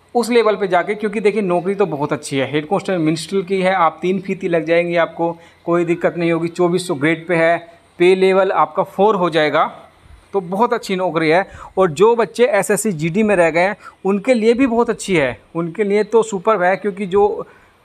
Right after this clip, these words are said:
वहाँ पे ना जाके यहाँ पे हेड कांस्टेबल मिनिस्ट्रल की नौकरी करना चाहते हैं तो उनके लिए बहुत अच्छा है। और सिलेबस,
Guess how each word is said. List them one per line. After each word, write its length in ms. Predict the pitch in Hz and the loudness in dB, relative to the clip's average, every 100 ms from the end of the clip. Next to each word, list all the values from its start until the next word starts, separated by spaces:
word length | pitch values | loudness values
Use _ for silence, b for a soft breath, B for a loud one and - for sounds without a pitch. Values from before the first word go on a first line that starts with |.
| _ | _
वहाँ 380 | 135 170 175 196 | -2 0 2 0
पे 220 | 185 226 | 2 0
ना 240 | 175 160 190 | 2 0 2
जाके 300 | 190 180 185 | 0 -2 0
यहाँ 220 | 175 170 | 0 0
पे 120 | 190 | 0
हेड 160 | 175 - | -2 -2
कांस्टेबल 320 | 185 165 180 | -2 -2 -2
मिनिस्ट्रल 260 | 170 180 | -2 -2
की 120 | 185 185 | -4 0
नौकरी 260 | 180 180 | -2 -2
करना 240 | 175 175 175 | -2 -2 0
चाहते 280 | 170 160 175 | 0 -2 -2
हैं 100 | 185 | -2
तो 80 | |
उनके 220 | 160 143 165 | -2 -2 -2
लिए 120 | 156 | -4
बहुत 280 | 127 131 170 | -2 -4 -2
अच्छा 200 | 180 185 | -2 -2
है। 60 | |
और 120 | 208 180 | -2 -2
सिलेबस, 440 | 196 220 240 233 | 2 4 2 0